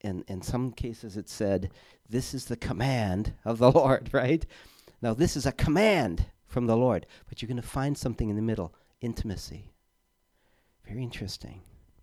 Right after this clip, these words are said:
The Lord spoke to Moses, saying, "Speak to Aaron he-, and to his sons, saying, 'Thus you shall bless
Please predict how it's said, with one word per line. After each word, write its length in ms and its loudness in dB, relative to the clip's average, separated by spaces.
The 80 -6
Lord 260 -2
spoke 380 2
to 100 -4
Moses, 460 -2
saying, 480 -4
"Speak 400 2
to 160 0
Aaron 240 6
he-, 260 4
and 160 4
to 100 4
his 120 4
sons, 320 2
saying, 300 4
'Thus 520 4
you 240 0
shall 400 6
bless 640 2